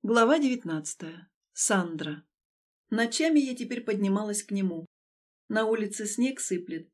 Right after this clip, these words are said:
щиплется мороз, а в его объятиях тепло и не думается ни о чем.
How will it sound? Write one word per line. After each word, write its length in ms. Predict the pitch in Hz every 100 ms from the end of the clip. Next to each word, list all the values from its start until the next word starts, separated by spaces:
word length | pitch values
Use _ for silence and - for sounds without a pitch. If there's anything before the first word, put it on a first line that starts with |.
| _
щиплется 560 | - - 247 208 208 214
мороз, 440 | 208 220 247 - - _ _ _ -
а 140 | 214
в 20 |
его 300 | 214 226 226
объятиях 640 | 208 202 240 233 180 180
тепло 540 | - 185 - 269 294 - _ -
и 120 | 196
не 140 | 190
думается 520 | 190 220 208 196 190
ни 140 | 180 170
о 100 | 165
чем. 400 | - 165 160